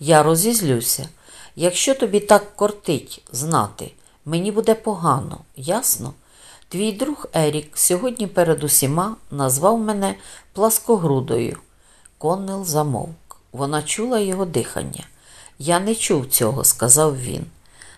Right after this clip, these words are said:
«Ти, здається, саме вийшов в туалет. Він сказав, що я пласка, як дошка».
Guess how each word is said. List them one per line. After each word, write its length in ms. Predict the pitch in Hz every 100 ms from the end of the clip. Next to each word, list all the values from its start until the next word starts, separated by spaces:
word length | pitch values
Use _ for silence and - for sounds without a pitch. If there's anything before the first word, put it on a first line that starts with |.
| -
«Ти, 140 | 254
здається, 560 | 277 196 160 135 - 131
саме 360 | - 113 214
вийшов 460 | 165 147 156 - 165
в 60 | 156
туалет. 500 | - 139 120 95 - - - - - -
Він 260 | 135 214 226
сказав, 500 | - 165 196 254 226
що 200 | - 170
я 180 | 170
пласка, 520 | 165 160 175 - - 254
як 260 | 214 156
дошка». 500 | 123 131 - - -